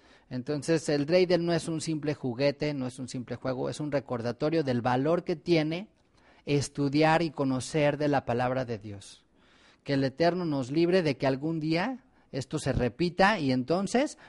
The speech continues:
no podamos estudiar Torah. ¿Sí?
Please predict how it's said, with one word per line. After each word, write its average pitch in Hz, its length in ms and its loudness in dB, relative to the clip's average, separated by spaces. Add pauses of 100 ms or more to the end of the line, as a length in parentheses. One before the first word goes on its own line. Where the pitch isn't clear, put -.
no 180 320 0
podamos 190 640 2
estudiar 135 480 -4
Torah. 117 320 -6 (680)
¿Sí? 175 160 -10